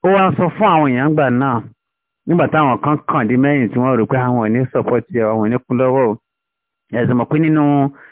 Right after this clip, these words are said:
ah, àti rí náà àyà tí Ọlọ́run ti sọ náà nínú Munafikun nínú àyà ti, tinú sura yẹn. Eh, tá a rí nínú àwọn èèyàn tí wọ́n sọ pé,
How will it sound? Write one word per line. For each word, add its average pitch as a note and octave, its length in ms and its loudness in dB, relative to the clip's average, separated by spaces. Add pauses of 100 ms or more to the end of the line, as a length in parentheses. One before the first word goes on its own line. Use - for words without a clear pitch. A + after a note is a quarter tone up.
(180)
ah, A2+ 400 -2
àti B2 220 -2
rí E3 120 0
náà E3+ 240 0
àyà D3+ 240 0
tí - 100 -4
Ọlọ́run B2+ 240 0
ti A#2 100 -4
sọ C3 140 -4
náà C3+ 200 0
nínú A#2+ 180 0
Munafikun G#2+ 640 -2
nínú B2 200 0
àyà B2 420 0
ti, G#2+ 280 -4
tinú A2+ 280 -2
sura C3+ 320 0
yẹn. A#2 180 -2 (540)
Eh, G2+ 340 -2
tá C#3+ 120 -2
a C#3 180 2
rí E3 140 0
nínú D#3 240 2
àwọn B2+ 220 0
èèyàn G#2+ 160 -2
tí A#2+ 60 -2
wọ́n B2 200 -2
sọ B2 140 0
pé, C#3 160 -4